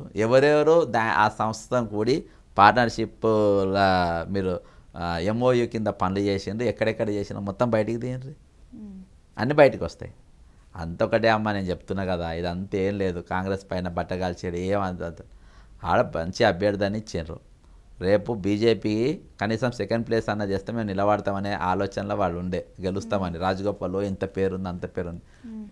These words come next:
Speaker 1: రాజగోపాల్ చరిత్ర చెప్తా. వాళ్ళ సొంత ఊరు బ్రాహ్మణ వెల్లంల.
Speaker 2: మ్మ్.
Speaker 1: బ్రాహ్మణ వెల్లంలాల వెయ్యి ఓట్లు ఉంటాయి.
Speaker 2: మ్మ్.
Speaker 1: వీళ్ళు పెట్టిన సర్పంచ్ గెలవలే, వీళ్ళు పెట్టిన ఎంపీటీసీ గెలవలే.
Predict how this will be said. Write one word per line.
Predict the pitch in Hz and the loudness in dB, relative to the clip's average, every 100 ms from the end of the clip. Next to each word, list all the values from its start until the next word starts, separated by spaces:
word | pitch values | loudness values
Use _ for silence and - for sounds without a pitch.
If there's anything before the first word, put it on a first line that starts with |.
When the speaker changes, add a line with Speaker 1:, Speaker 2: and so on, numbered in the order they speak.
| - | -4
Speaker 1:
రాజగోపాల్ | 85 101 101 104 107 - | 2 2 2 2 2 2
చరిత్ర | 95 92 101 | 0 0 0
చెప్తా. | 92 - - - - _ _ - 92 | 0 -2 -10 -14 -16 _ _ -10 -2
వాళ్ళ | 104 | -2
సొంత | - 107 110 | 0 -2 2
ఊరు | 131 120 107 101 127 170 - _ - - - - - - - - - 87 | 4 4 4 0 -2 -4 -10 _ -20 -20 -20 -20 -20 -20 -20 -20 -12 -2
బ్రాహ్మణ | 107 117 127 127 | 2 2 0 0
వెల్లంల. | 120 101 98 90 82 - - - _ 226 | 0 0 0 -2 -6 -12 -18 -20 _ -12
Speaker 2:
మ్మ్. | 240 208 208 - _ - | -10 -12 -16 -20 _ -6
Speaker 1:
బ్రాహ్మణ | 98 104 120 131 127 | 2 2 4 2 0
వెల్లంలాల | 113 107 107 98 95 98 107 147 - - | 0 0 -2 -4 -4 -2 -2 -4 -6 -6
వెయ్యి | 101 110 | -4 0
ఓట్లు | 107 107 117 | -2 -2 -8
ఉంటాయి. | - 76 _ - - 208 | -10 -16 _ -20 -20 -16
Speaker 2:
మ్మ్. | 208 190 185 | -14 -14 -6
Speaker 1:
వీళ్ళు | 104 117 | -2 -2
పెట్టిన | 117 - 107 117 127 123 - - - | -2 -4 -4 -2 -2 -2 -6 -20 -2
సర్పంచ్ | 113 110 131 127 | -2 0 -2 -4
గెలవలే, | 113 120 120 123 131 | -2 0 0 2 2
వీళ్ళు | 135 117 | 0 -2
పెట్టిన | 107 117 | -4 -4
ఎంపీటీసీ | 120 107 110 110 110 | -4 -4 -4 -4 -4
గెలవలే. | 104 90 82 78 | -2 -4 -4 -10